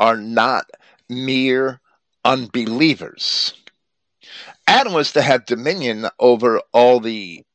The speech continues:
beasts and animals and everything else on, on the planet, basically, if you want to read Genesis chapter one, verse twenty-six, it, in that universal manner, right?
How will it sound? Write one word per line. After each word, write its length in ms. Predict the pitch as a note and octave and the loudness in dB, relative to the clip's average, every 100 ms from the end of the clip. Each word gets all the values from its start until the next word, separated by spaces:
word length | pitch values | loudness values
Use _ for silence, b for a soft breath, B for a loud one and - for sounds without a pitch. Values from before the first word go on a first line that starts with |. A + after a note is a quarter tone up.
| _ _ _ | _ _ _
beasts 880 | C3+ B2+ B2 - - - - - - - | -2 -2 -4 -12 -10 -6 -4 -4 -8 -4
and 640 | G2+ G#2 G2+ G2+ F#2+ G2 - - | 0 2 2 0 -2 -6 -14 -4
animals 520 | A#2 B2 A#2+ A#2 A2+ A2 | -2 -2 0 -2 -2 -6
and 100 | F2 | -2
everything 400 | - A3 A#3 F#3+ | 0 0 -2 0
else 420 | D3 C3+ C#3 - - A2 | 2 2 0 -4 -2 -4
on, 160 | G#2+ - | -4 -2
on 160 | A2+ A2+ | -2 -2
the 80 | G2+ | -4
planet, 540 | - D3+ B3 G#2 - - | 0 2 2 -4 -8 0
basically, 720 | A2+ F3 - - D#2+ E2+ - | 2 2 -2 -8 -8 -8 -6
if 220 | A2+ - | -6 -4
you 80 | G#2+ | -4
want 220 | G#2+ A2 | 0 0
to 40 | G2+ | 0
read 400 | G2+ A2 G#2 G2+ B B B B _ - | -4 -2 -4 -8 B B B B _ -6
Genesis 500 | A#2+ B2+ B2 - A2 | 0 0 0 -4 -4
chapter 320 | - A2 - | 0 -2 -2
one, 360 | G2+ G#2 G2+ F#2+ | -4 -4 -6 -10
verse 320 | - A2 G#2+ | -6 -4 -2
twenty-six, 960 | - A2 G2+ F2 - D3 A#2+ - - - B B B | -4 -4 -4 -2 2 2 2 -2 -6 -8 B B B
it, 180 | - G#2+ _ | -4 -4 _
in 300 | - A2 G#2 | -4 -4 -2
that 320 | G2+ F#2+ F#2+ - - _ _ _ b b b b b b - | 0 2 2 -2 -14 _ _ _ b b b b b b 0
universal 640 | D3 E3+ C3 C#3 C3+ - | 0 2 2 2 2 2
manner, 500 | G#2 A#2 C#3 F#2+ F2 | 0 0 0 -2 -6
right? 400 | D2 F#2 A2+ G#2+ | 0 2 2 -2